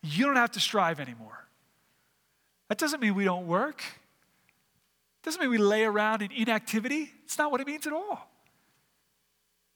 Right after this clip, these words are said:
It means that that work has purpose now. And we're working from something,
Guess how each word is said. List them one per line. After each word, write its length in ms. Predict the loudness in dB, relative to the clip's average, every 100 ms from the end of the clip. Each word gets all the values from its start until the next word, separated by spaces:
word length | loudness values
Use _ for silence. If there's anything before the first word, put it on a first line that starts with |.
| _ _
It 40 | 0
means 140 | 2
that 100 | 4
that 260 | 4 2 2
work 260 | 2 2 2
has 180 | -2 -2
purpose 480 | -2 -2 0 -6
now. 300 | -6 -8 -10 -16 _ _ _ _ _ _ _ _ _ _ _ _ _
And 120 | -2 0
we're 80 |
working 340 | 2 2 0 -6
from 360 | -2 0 0
something, 560 | 0 -2 -2 -6 -6 -8